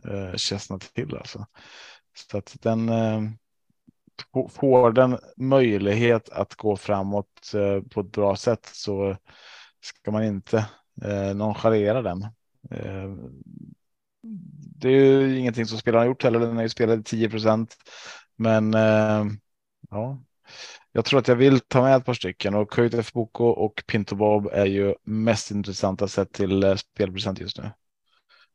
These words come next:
Ehm, så att det lutar väl åt de fem strecken, ett, fem, sex, sju, nio för min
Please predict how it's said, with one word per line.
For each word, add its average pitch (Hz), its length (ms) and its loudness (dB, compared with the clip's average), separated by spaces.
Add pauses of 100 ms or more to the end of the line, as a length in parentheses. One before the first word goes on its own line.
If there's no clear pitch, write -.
(160)
Ehm, 101 720 -12
så - 140 -6
att - 200 -10
det 113 80 2
lutar 113 280 2
väl 110 100 2
åt 107 160 -4
de 101 280 0
fem 104 400 -2
strecken, 98 480 -6
ett, 98 260 -6
fem, 98 440 -6
sex, - 320 -8
sju, 95 420 -6 (380)
nio 107 760 -2 (220)
för - 140 -12
min 60 200 -12